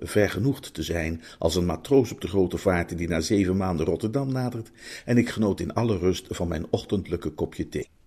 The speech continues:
Overigens, meneer, trof ik vanmorgen op de kapstok dit voorwerp aan. Wellicht is het achtergelaten door een van de werklieden die vorige week de riolering herstelden. Hoewel zijn gelaat met dezelfde respectvolle uitdrukking gedecoreerd was die Girard onder alle omstandigheden weet te handhaven,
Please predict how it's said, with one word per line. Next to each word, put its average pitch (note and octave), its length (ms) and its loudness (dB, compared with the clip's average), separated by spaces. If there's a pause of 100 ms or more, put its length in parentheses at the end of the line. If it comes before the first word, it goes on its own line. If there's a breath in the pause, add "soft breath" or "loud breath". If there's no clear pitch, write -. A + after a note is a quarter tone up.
(140)
Overigens, E2+ 640 0
meneer, E2 420 -2 (680 soft breath)
trof - 200 0
ik F2 80 0
vanmorgen F2 440 2
op D2 60 -6
de D2+ 120 -2
kapstok - 540 -6
dit D2+ 180 -6
voorwerp D2+ 640 -4
aan. - 260 -8 (760 soft breath)
Wellicht F#2 340 2
is F2+ 100 0
het D#2+ 200 -4
achtergelaten E2+ 720 -4
door F#2 180 0
een F#2 160 -2
van F2 140 0
de E2 100 -2
werklieden F2+ 640 0
die F2+ 240 -2
vorige F#2+ 340 -2
week F#2 280 -2
de F2+ 60 -6
riolering E2+ 640 0
herstelden. D2+ 580 -10 (1200 loud breath)
Hoewel F3 320 0
zijn B2+ 220 2
gelaat A#2+ 480 -2
met A2+ 160 0
dezelfde G2 520 0
respectvolle F#2+ 720 -2
uitdrukking F#2+ 540 0
gedecoreerd E2 640 0
was D#2 240 -2
die F#2 160 0
Girard E2 520 -4
onder E2 220 -6
alle C#3+ 180 0
omstandigheden E2+ 640 -2
weet E2 120 0
te E2 60 -12
handhaven, F#2 600 -6